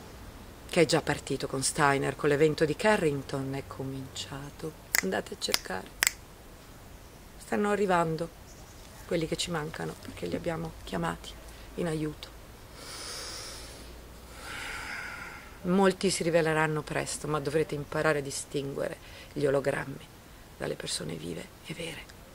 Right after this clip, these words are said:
Guardate la loro storia, guardate le loro azioni, non fidatevi della statistica e delle indagini interne. C'è una comunicazione che non può essere fermata.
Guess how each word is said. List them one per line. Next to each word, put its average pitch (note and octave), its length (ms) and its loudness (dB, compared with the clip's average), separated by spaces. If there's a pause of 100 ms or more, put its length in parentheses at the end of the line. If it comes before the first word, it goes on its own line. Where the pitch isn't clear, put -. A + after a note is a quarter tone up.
(720)
Guardate D#3 380 0
la D3 100 4
loro D3 200 2
storia, - 560 -4 (400)
guardate D#3 360 -2
le C#3+ 120 -4
loro D3 220 -4
azioni, - 500 -4 (160)
non D3 180 0
fidatevi - 640 -6
della E3+ 220 -6
statistica - 920 -4 (480)
e - 160 -10
delle - 360 -12 (140)
indagini - 720 -8 (140)
interne. - 560 -14 (2250)
C'è - 160 2
una G3 220 -2
comunicazione G3+ 1040 -2
che - 140 -8
non F3+ 180 -10
può - 140 -10
essere - 320 -4
fermata. - 680 -10